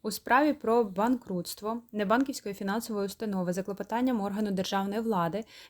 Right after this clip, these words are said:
ліквідатором може бути призначена особа з числа арбітражних керуючих у такій справі. Якщо вартість майна юридичної особи є недостатньою для задоволення вимог кредиторів, юридична особа здійснює всі необхідні дії, встановлені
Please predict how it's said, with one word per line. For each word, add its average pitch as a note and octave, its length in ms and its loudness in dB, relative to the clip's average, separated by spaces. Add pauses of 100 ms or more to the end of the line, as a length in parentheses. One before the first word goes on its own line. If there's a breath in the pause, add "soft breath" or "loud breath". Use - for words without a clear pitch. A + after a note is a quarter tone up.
ліквідатором C#4 500 2
може A3+ 260 2
бути F#3+ 260 -2
призначена G#3+ 540 -4
особа G#3+ 360 -2
з C#4+ 60 -4
числа A3 300 -2
арбітражних A3 800 2
керуючих F#3+ 540 -4
у - 20 -12
такій F#3 260 -8
справі. D#3+ 520 -6 (640 loud breath)
Якщо B3 260 4
вартість D4 380 4
майна G#3+ 320 2
юридичної F#3 580 0
особи F3+ 360 0
є F#3 140 -2
недостатньою A3 720 0
для G#3+ 160 -2
задоволення G#3 500 2
вимог F#3+ 320 -2
кредиторів, A3+ 640 -2 (320 loud breath)
юридична B3+ 500 6
особа D4 360 2
здійснює G3+ 360 -4
всі C4+ 240 -2
необхідні G3 560 2
дії, A#3 300 2
встановлені A3 840 0